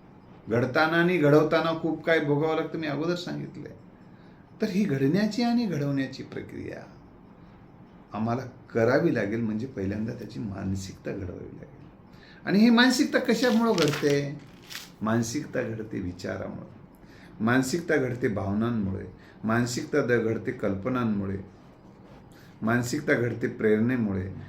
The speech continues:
मानसिकता घडते प्रोत्साहनामुळे, मानसिकता घडते आपल्याला काही मिळते यामुळे सुद्धा.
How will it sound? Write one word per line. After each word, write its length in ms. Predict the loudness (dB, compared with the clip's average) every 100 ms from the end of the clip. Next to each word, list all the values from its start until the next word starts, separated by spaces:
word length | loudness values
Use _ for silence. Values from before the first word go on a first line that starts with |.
| -8
मानसिकता 520 | -2 -2 -2 -4 -2 0
घडते 320 | 0 -2 -4
प्रोत्साहनामुळे, 920 | -4 -6 -6 -4 -2 -2 -2 -4 -6 -12 -18 -8
मानसिकता 760 | -2 -2 -2 -6 -4 -2 -2 -6 -20 -20 -20 -20 -20 -20 -20 -20 -20 -20 -20 -20 -20 -20 -20 -20 -20 -20 -20 -20 -20 -20 -20 -14 -4
घडते 680 | 0 0 0 0 -2 -2 -10 -20 -20 -20 -20 -20 -20 -20 -20 -20 -20 -20 -20 -20 -18
आपल्याला 440 | -10 -8 -4 -2 -2
काही 220 | -2 -2
मिळते 520 | -2 -2 -4 -4 -4
यामुळे 360 | -4 -8 -10 -14
सुद्धा. 340 | -16 -20 -20